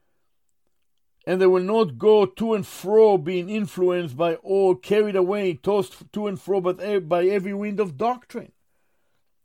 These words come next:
So it was God who established us. He established me, Paul is saying,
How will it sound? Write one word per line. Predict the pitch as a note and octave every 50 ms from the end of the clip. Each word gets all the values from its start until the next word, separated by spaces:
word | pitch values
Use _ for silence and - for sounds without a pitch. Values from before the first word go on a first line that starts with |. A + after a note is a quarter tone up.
| _ _ _ _ _ _
So | - - - A3+ A3 G#3 F#3+ - _ _ _ _ _ _ _
it | - G3 C#3+
was | E3 F#3+ G#3 G#3 F#3+ D3 D3 - - _ _ _ _ _ _ _ _ _ A2+ G#2
God | G2 F3 G#3+ B3 C4+ C#4 C4+
who | A3 A3+ G#3+ G3+
established | F3+ - - - - - G#3 A3+ C#4 C4+ G3 A3 A3+ F3+ - - - -
us. | C#3 A2+ F#2+ F2+ - - - - - - - _ _ _ _ _ _ _ _ _ _ _ _ _ _ _ _ _
He | - C#3+
established | C3+ A#2+ - - - E3+ E3+ D3+ C3+ D3 C3 - - C3
me, | D3+ F3+ A3 B3 C#4 C#4
Paul | G#3+ - A3+ B3 B3 B3
is | B3 A#3 -
saying, | - A#3 A#3+ B3 B3 B3 B3